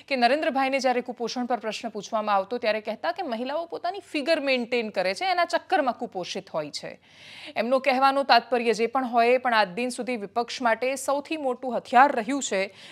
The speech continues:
કે વિપક્ષોએ હંમેશા એ વાતને યાદ કર્યું કે કુપોષણને ગંભીરતાથી લેવાની જગ્યાએ રાજ્યના મુખ્યમંત્રીએ જે તે સમયે આ પ્રકારનું નિવેદન આપ્યું હતું.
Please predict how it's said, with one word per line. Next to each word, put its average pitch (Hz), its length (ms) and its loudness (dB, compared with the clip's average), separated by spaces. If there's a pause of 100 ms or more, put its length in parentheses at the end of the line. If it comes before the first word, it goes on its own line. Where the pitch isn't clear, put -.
કે 262 60 -4
વિપક્ષોએ 311 480 2
હંમેશા 311 420 2
એ 302 60 8
વાતને 277 320 6
યાદ 247 220 4
કર્યું 277 240 -2
કે 294 100 -4
કુપોષણને 277 600 -2
ગંભીરતાથી 285 600 0
લેવાની 247 340 0
જગ્યાએ 226 480 2
રાજ્યના 220 380 2
મુખ્યમંત્રીએ 247 600 -6
જે 220 120 -4
તે 208 100 -8
સમયે 220 300 -6
આ 196 80 2
પ્રકારનું 196 480 -4
નિવેદન 175 320 -4
આપ્યું 160 300 -8
હતું. 160 300 -14